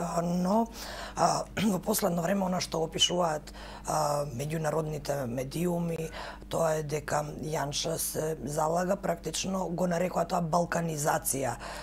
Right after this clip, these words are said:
на Европа, о, секако за, а, влез и за интеграција на сите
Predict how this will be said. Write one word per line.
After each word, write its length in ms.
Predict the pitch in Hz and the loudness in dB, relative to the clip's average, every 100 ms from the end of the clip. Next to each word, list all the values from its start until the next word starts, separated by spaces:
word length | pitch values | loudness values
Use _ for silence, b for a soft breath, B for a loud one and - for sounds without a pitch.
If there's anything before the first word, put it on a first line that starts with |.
| B | B
на 180 | - 170 147 | -2 0 2
Европа, 320 | 180 220 214 | 2 2 0
о, 360 | 202 185 175 170 | -2 -2 -2 -4
секако 500 | - 165 175 151 165 | -4 -2 -2 -2 -2
за, 320 | 156 147 147 147 B B B | -2 -2 -2 -4 B B B
а, 200 | - 165 | 0 0
влез 420 | 139 151 180 - | 0 0 2 0
и 100 | 170 | 0
за 160 | 165 175 | 0 0
интеграција 600 | 175 160 151 160 160 165 | 0 -2 -2 -2 -2 -2
на 80 | 160 | 0
сите 320 | - 139 135 | -2 -2 -2